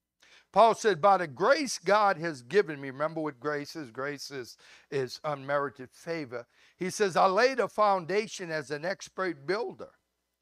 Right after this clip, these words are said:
Someone else is building on it, but each one should be careful how he builds. For no one can lay any foundation other than the one already laid, which is Jesus Christ.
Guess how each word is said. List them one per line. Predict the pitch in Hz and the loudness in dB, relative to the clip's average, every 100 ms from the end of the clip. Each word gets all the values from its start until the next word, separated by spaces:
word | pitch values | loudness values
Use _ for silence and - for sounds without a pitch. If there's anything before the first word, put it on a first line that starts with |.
| _ _ _ | _ _ _
Someone | - - 285 285 262 | -12 6 6 8 6
else | 247 247 - | 6 4 2
is | 214 135 | -6 2
building | 185 247 160 151 139 | 4 4 2 -6 -4
on | 131 127 | -6 -4
it, | 131 120 | -8 -6
but | 143 143 | -8 -4
each | 233 302 - | -4 -4 -4
one | 240 220 | -2 -2
should | - 202 147 | -2 -10 -8
be | 170 | -12
careful | - 226 254 285 202 _ 104 92 131 _ _ _ - | -14 -14 -6 -4 -4 _ -12 -10 -12 _ _ _ -4
how | 190 190 156 | 2 2 0
he | 175 | -8
builds. | 143 135 190 165 104 - _ _ _ _ | -6 0 2 0 -4 -14 _ _ _ _
For | 156 | -4
no | 147 254 | 4 4
one | 269 254 233 | 6 4 2
can | - 190 | -4 0
lay | 196 202 175 | 2 2 2
any | 254 302 277 - _ _ _ | -2 -2 -8 -10 _ _ _
foundation | 233 233 214 180 196 196 190 175 | 2 2 2 -2 -6 -6 -12 0
other | 240 294 262 226 | 6 6 6 0
than | 214 202 | -2 -4
the | |
one | 185 208 196 190 | 0 0 2 4
already | 254 233 208 190 | 4 4 0 -2
laid, | 175 220 247 208 196 _ _ _ | -2 0 2 0 -2 _ _ _
which | 175 202 208 | -2 -2 -2
is | 196 123 | -6 -4
Jesus | 151 226 175 208 - | -4 -4 -4 -8 -8
Christ. | - 214 165 - - | -2 0 0 -2 -16